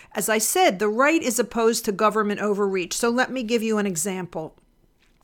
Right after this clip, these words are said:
Prior to nineteen eighty, there was no Department of Education.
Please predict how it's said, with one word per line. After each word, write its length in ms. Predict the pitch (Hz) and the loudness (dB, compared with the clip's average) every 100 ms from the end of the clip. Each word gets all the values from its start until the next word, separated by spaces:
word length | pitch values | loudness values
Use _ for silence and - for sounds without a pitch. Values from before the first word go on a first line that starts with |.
| _ | _
Prior 340 | - 294 359 359 | 2 4 6 4
to 80 | |
nineteen 640 | 247 240 247 254 - 233 220 | 4 4 2 0 -2 -2 -2
eighty, 560 | 214 214 196 185 190 - | 0 0 0 -4 -6 -2
there 220 | 226 240 | 2 2
was 460 | 226 247 254 247 | 4 4 4 2
no 240 | 233 233 240 | 0 0 0
Department 560 | 220 - 214 190 196 | 0 0 2 0 -2
of 100 | 190 | -4
Education. 840 | 196 180 185 214 190 175 - 101 | -4 -4 -6 -4 -4 -4 -6 -8